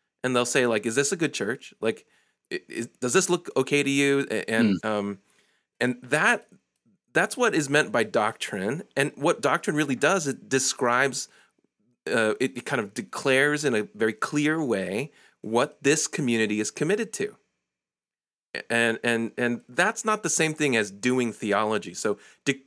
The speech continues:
Speaker 1: simply declaring what you're committed to doctrinally or dogmatically is not the same thing as how you got there. What experiences and traditions and, you know, thinking processes and approaches,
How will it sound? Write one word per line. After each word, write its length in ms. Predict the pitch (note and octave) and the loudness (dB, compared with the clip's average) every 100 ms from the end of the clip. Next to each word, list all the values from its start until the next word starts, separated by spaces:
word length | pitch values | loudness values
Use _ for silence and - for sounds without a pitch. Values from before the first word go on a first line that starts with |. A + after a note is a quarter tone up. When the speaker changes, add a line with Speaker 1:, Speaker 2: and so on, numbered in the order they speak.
| - | -6
Speaker 1:
simply 340 | - A3 A#3 | -2 -2 0
declaring 680 | D#3 B2 - D3+ D3 E3 D#3 | -2 -2 -4 0 0 2 2
what 160 | C3 - | 0 0
you're 100 | A#2 | -2
committed 520 | - A2 A2+ A2+ A2 | -4 -2 0 0 -2
to 420 | - F#2+ F#2 B2 - _ _ - | -6 -4 -2 -4 -8 _ _ -2
doctrinally 560 | A#2 - C3+ A2+ A2 | 0 0 -2 0 0
or 60 | G#2 | 0
dogmatically 1120 | G2 A2 G#2+ G2 G2+ G#2+ - G2+ F#2 A2+ B2+ _ _ | 2 0 0 -2 0 0 -2 -6 -4 -6 -8 _ _
is 140 | B2+ A#2+ | -4 0
not 140 | D3+ | 0
the 60 | D3+ | 0
same 280 | D3 D3+ D3 | 0 0 -2
thing 180 | D#3+ B2+ | -2 -2
as 140 | A#2+ - - | -4 -8 -8
how 280 | - F3+ | 0 0
you 220 | G#3+ F#3 D#3+ | 0 -2 -2
got 380 | B2+ C#3+ F#3 | 0 0 0
there. 240 | A2+ - - - _ _ _ _ _ | -6 -6 -12 -14 _ _ _ _ _
What 160 | C3+ E3 | 0 0
experiences 920 | - - - B2 C#3 C3+ C3 C3+ A#2+ | 0 -4 0 2 4 4 2 0 0
and 100 | B2 | -2
traditions 760 | D#3 A#2+ A#2 A#2 C3 A#2+ A#2+ A#2+ | -4 0 0 0 0 0 0 0
and, 160 | A#2+ - - - | -2 -4 -12 -2
you 80 | C#3 | 0
know, 80 | A#2 | 2
thinking 420 | - D#3 D#3 D3 | 0 -2 0 -4
processes 840 | - C3+ C#3 C#3 C3+ C#3+ C#3 C3+ | 0 0 2 2 2 0 2 2
and 100 | C#3 | 0
approaches, 680 | A#2+ - C3+ C#3 D3+ C#3+ C3+ | -2 0 2 2 2 0 -2